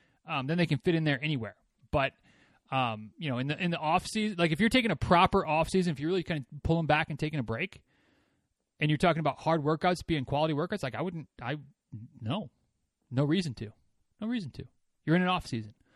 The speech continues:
And if you're focused on building the base, well, you're not gonna go out and hammer a bunch of repeats during the base building period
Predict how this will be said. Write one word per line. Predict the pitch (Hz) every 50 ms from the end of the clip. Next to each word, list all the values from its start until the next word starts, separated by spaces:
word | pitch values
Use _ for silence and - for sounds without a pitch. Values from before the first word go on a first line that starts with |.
| _ _ _ _ _ -
And | 151 165
if | 165
you're | 175 170 151 -
focused | - 214 202 - -
on | 208 165
building | 139 180 196 190
the | 180
base, | 127 156 202 226 - -
well, | 220
you're | 220
not | 240 233
gonna | - 233
go | 220 247
out | 220
and | 190 160
hammer | - 175 220 226 185
a |
bunch | 151 175 180 -
of | 135 117
repeats | 156 208 - - 180 156 -
during | - - 170 170
the | 156
base | 117 101 127 202 -
building | - - 123 113 104
period | 101 - 104 104 139 175